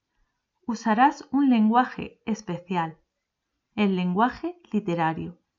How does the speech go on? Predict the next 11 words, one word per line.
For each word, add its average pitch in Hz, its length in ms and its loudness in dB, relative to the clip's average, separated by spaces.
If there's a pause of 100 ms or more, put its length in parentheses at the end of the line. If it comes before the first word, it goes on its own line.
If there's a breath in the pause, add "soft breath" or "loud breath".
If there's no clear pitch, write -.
(360)
que 196 140 0
tiene 196 380 0
la 175 120 -4
intención 180 680 -2
de 196 140 -4
crear 180 360 -2
belleza 233 600 -4 (260 soft breath)
y 220 120 0
llamar 190 480 2
la 175 140 -2
atención 262 720 -6